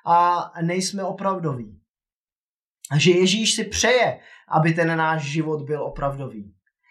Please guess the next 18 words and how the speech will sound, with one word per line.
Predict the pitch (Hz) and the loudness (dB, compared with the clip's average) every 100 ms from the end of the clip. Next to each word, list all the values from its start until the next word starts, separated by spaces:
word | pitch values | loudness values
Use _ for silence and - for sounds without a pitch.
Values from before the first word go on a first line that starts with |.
| - - | -16 0
Aby, | 156 190 196 185 185 | 4 6 4 2 -2
eh, | 160 160 160 156 | 0 2 2 0
i | 185 | -2
když | 208 - | 0 0
se | 214 | 0
nikdo | 208 214 220 | 0 0 0
nedívá, | 214 208 220 233 196 131 117 - | 2 2 2 4 4 4 0 -8
tak | 143 175 | -8 -6
aby, | 170 180 180 175 131 | -2 0 -2 -4 -4
eh, | 160 156 160 156 - - _ - | -2 0 0 0 -4 -10 _ -8
aby | 156 180 | 0 0
jsme, | - 180 175 175 175 - _ - | 0 0 0 0 -4 -20 _ -8
eh, | 156 156 - - - | -4 0 -2 -4 -8
se | 135 - 170 | -2 4 4
za | 170 | 4
to, | 180 190 | 2 -2
co | 180 | 0
děláme, | 165 147 151 160 170 170 180 | 2 4 6 4 4 0 -2